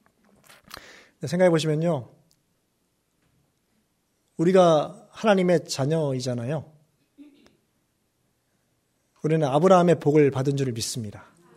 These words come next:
우리가 하나님을 잘 섬기고 하나님의 말씀에 근거하여 삶을 살아갈 때 우리 때문에 우리를 축복하는 사람이 복을 받고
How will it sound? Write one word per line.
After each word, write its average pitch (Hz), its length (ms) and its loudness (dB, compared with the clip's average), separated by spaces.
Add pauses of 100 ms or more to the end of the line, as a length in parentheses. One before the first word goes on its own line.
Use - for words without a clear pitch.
(1200)
우리가 147 200 2
하나님을 165 280 2
잘 151 220 2
섬기고 180 600 0 (320)
하나님의 196 420 4
말씀에 175 720 0
근거하여 175 500 4
삶을 170 300 0
살아갈 175 400 2
때 240 260 2 (720)
우리 196 320 2
때문에 214 280 6
우리를 190 220 4
축복하는 196 380 -2
사람이 190 540 0 (960)
복을 139 260 0
받고 113 360 -6